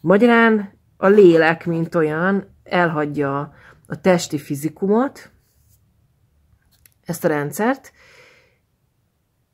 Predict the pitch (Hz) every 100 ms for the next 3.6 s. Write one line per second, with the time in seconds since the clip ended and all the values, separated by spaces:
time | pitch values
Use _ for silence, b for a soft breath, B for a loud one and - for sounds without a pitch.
0 | _ 170 170 165 - 170 156 165 160 -
1 | - _ _ 196 202 214 190 - 147 156
2 | 165 190 - _ - - 170 - 156 160
3 | 175 - 147 156 160 190